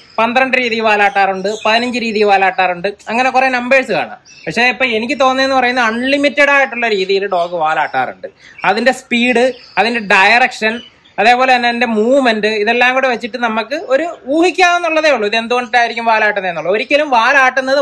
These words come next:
മാത്രം വെച്ചിട്ട് നമുക്ക് dog വാലാട്ടുന്നത് ഇന്നത് കൊണ്ടാണ് എന്ന് പറയാൻ പറ്റത്തില്ല. അവളും വാലാട്ടുന്നുണ്ട്. നോക്കിക്കഴിഞ്ഞാൽ ചെറിയ രീതിയിലായിട്ട് വാലാട്ടുന്നത് കാണാം. കണ്ട, ഇപ്പൊ ഒരിക്കലും ഇത് സന്തോഷം കൊണ്ടിട്ട് വാലാട്ടമാണ്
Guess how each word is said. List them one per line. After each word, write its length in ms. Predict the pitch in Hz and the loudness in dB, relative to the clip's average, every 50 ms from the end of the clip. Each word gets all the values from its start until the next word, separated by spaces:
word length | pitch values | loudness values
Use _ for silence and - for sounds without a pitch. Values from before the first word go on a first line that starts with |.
| 262 240 | 0 0
മാത്രം 380 | 220 226 262 269 523 359 349 339 277 | 0 2 2 2 2 2 0 0 -2
വെച്ചിട്ട് 320 | - - 190 180 - 220 277 - - - - _ _ 202 | -4 -4 -4 -4 -2 -2 -4 -4 -6 -14 -20 _ _ -2
നമുക്ക് 240 | 214 247 254 240 294 247 | -2 0 0 0 2 2
dog 240 | 247 247 262 262 269 247 | 4 4 4 2 2 2
വാലാട്ടുന്നത് 560 | 240 233 233 233 226 226 254 226 226 240 240 262 233 | 4 4 6 6 4 4 2 0 -2 -2 -2 0 0
ഇന്നത് 200 | 226 - 226 226 226 | 0 0 2 0 -2
കൊണ്ടാണ് 320 | 233 226 220 208 208 220 233 | 0 2 2 2 2 0 -2
എന്ന് 120 | 220 226 226 - | -2 -2 0 2
പറയാൻ 200 | - 226 226 233 - | 2 2 2 0 0
പറ്റത്തില്ല. 340 | 480 523 539 - 494 - - - - | 0 0 0 0 0 -2 -2 -2 0
അവളും 200 | 220 254 294 302 294 | 2 2 2 2 2
വാലാട്ടുന്നുണ്ട്. 600 | 285 285 294 294 285 277 277 247 214 170 151 - - - - | 2 4 4 2 2 0 -2 -4 -4 -6 -8 -10 -14 -10 -6
നോക്കിക്കഴിഞ്ഞാൽ 440 | 214 233 254 247 262 254 269 285 285 - | -4 -4 -2 -2 -2 -2 -2 -4 -4 -4
ചെറിയ 180 | 269 254 277 285 285 269 | -4 -4 -4 -4 -4 -6
രീതിയിലായിട്ട് 540 | 269 269 277 277 269 277 277 269 262 277 269 262 | -6 -4 -2 -2 0 0 -2 -2 -2 -2 -2 -2
വാലാട്ടുന്നത് 500 | 262 254 254 247 247 254 262 254 254 233 208 | -2 -2 -2 -4 -4 -6 -8 -8 -6 -4 -4
കാണാം. 200 | 165 - - - - - _ - | -4 -6 -8 -12 -18 -18 _ -10
കണ്ട, 140 | 240 233 190 151 - - - _ _ - - _ _ _ _ _ _ - _ _ _ _ _ _ - | -8 -6 -6 -8 -8 -12 -18 _ _ -20 -20 _ _ _ _ _ _ -20 _ _ _ _ _ _ -8
ഇപ്പൊ 120 | 196 247 277 277 262 269 | -4 -2 -2 0 0 0
ഒരിക്കലും 440 | 277 311 - - 339 339 349 349 339 | -2 -2 -4 -2 -2 0 0 0 0
ഇത് 120 | 330 330 339 330 311 - - - | 2 2 2 2 0 -4 -4 -2
സന്തോഷം 440 | 277 262 262 262 302 320 311 - 392 302 | -2 -2 2 2 2 2 2 0 0 0
കൊണ്ടിട്ട് 280 | 311 311 320 - 311 285 277 | 0 0 0 0 0 2 2
വാലാട്ടമാണ് 640 | 277 277 277 269 269 - - 285 269 262 269 269 | 2 4 4 2 2 2 0 -2 -2 -2 -4 -4